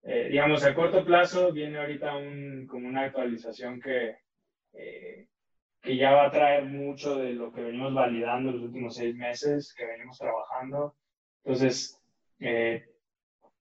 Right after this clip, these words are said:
eso, estábamos esperando este momento para meterle también un poquito más el acelerador en cuestión de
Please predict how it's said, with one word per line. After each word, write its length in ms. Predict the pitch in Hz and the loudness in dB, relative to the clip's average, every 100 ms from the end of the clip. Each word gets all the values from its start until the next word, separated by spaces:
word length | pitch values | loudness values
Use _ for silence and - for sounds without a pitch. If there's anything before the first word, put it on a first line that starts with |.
| _ - | _ -6
eso, 800 | - 147 156 180 185 208 214 - _ _ | 2 4 6 6 6 6 0 -8 _ _
estábamos 420 | - 156 160 156 | 0 4 4 2
esperando 280 | - 143 156 | -2 -2 -2
este 140 | 160 | -4
momento 420 | 151 139 143 180 - | -6 -4 0 0 4
para 200 | 147 131 | 4 4
meterle 380 | 120 135 151 | -4 -4 -2
también 240 | 143 135 147 | -2 -2 -4
un 80 | 147 | -6
poquito 340 | 135 143 143 | -8 -4 -2
más 200 | 143 147 | 0 2
el 160 | 147 139 | 4 4
acelerador 720 | 131 120 117 117 120 127 139 | 2 -2 0 0 0 2 0
en 120 | 139 | -2
cuestión 420 | 123 - 131 127 | -6 -10 -12 -6
de 320 | 131 131 117 | 4 4 4